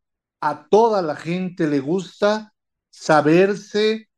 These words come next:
amado, respetado, valorado. Hay que recordar ese cántico de la Virgen, ese diálogo de la Virgen, el Nican Mopogua, escucha,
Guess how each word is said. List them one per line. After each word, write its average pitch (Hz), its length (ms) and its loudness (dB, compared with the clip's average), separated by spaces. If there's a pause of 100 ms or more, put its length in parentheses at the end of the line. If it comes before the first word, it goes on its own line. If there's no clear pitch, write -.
(100)
amado, 170 680 0
respetado, 156 920 -2
valorado. 131 720 -4 (440)
Hay 202 140 0
que 220 120 2
recordar 170 600 4
ese 170 480 -6 (160)
cántico 156 960 -2 (300)
de 131 140 -2
la 135 140 4
Virgen, 147 420 0
ese 170 220 -4
diálogo 170 560 0
de 135 100 -2
la 135 120 -2
Virgen, 135 640 -8 (500)
el 139 220 -2
Nican 165 480 0
Mopogua, 139 800 -2 (520)
escucha, 135 1000 -2